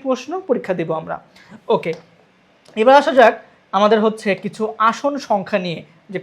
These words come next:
কতগুলো আসন। So, যেহেতু এই ইউনিটটার মতো মানবিক শিক্ষার্থীদের জন্য তো ওদের সিটটা বেশি থাকবে, সেটা হচ্ছে ষোলোশো চুরানব্বইটা হচ্ছে আমাদের মানবিকের জন্য, অর্থাৎ যারা আমরা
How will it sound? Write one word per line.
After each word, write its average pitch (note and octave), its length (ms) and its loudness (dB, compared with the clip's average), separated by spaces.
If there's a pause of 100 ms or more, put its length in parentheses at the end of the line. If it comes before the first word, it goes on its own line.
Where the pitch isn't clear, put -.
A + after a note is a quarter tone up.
কতগুলো A3 340 0 (180)
আসন। D#3+ 220 -12 (380)
So, G3+ 60 -4 (100)
যেহেতু B3 280 6 (160)
এই A3+ 80 10
ইউনিটটার B3 380 2
মতো C4 100 0 (100)
মানবিক G#3+ 260 0 (100)
শিক্ষার্থীদের B3+ 440 0
জন্য A#3+ 160 0 (640)
তো - 40 -2 (100)
ওদের A#3 140 2
সিটটা A#3 240 -4
বেশি G#3+ 180 -4
থাকবে, F#3 240 -4 (280)
সেটা G#3 180 6
হচ্ছে D4 200 2 (420)
ষোলোশো A3+ 380 0 (120)
চুরানব্বইটা A3 540 -2
হচ্ছে G3+ 220 -8
আমাদের G3+ 220 -2 (500)
মানবিকের G3+ 340 0
জন্য, F3+ 140 -2
অর্থাৎ F3 160 -4
যারা F#3 140 2
আমরা A3 120 0